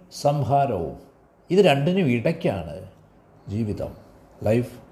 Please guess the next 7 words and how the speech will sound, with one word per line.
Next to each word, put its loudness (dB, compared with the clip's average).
അപ്പോൾ 10
ഈ 10
ജീവിതത്തെയാണ് 6
നിങ്ങൾ 2
ഈ 2
സസ്റ്റനൻസ്, -6
സ്ഥിതി 2